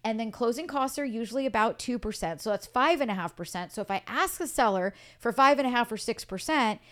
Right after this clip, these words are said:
then I don't have to come in with any money." So it doesn't really work that way. It's a-, it's actually different than that. So no matter what, you, the borrower, needs to bring in three and a half percent as your down payment of the sales price.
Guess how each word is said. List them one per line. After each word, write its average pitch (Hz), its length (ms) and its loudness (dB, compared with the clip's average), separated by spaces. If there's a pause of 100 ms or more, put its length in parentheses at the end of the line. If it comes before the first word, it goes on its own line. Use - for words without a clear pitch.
(140)
then 240 100 2
I 269 80 6
don't 349 100 6
have 349 100 2
to - 80 -10
come 233 200 0
in 214 100 -2
with 196 100 -4
any 190 140 -2
money." 156 280 -8 (260)
So - 160 -2
it 214 200 -4
doesn't 349 420 2
really 254 360 4
work 196 420 -2
that 185 240 -2
way. 143 220 -4
It's 160 160 -6
a-, 190 140 0
it's 196 180 -4
actually 196 420 -4
different 151 440 -8
than 143 140 -12
that. - 240 -14
So 202 240 0
no 226 360 0
matter 269 360 0
what, 180 460 -4 (320)
you, 254 360 2
the 262 80 -2
borrower, 202 480 4
needs 196 360 -6
to 214 60 -4
bring 190 280 -4
in 170 220 -6
three 185 260 -4
and 185 100 -2
a 185 40 -6
half 165 280 -6
percent 160 480 -8
as 156 240 -8
your 175 80 -6
down 151 240 -6
payment 147 440 -8 (100)
of 180 260 -2
the 180 80 -6
sales 151 440 -6
price. - 540 -6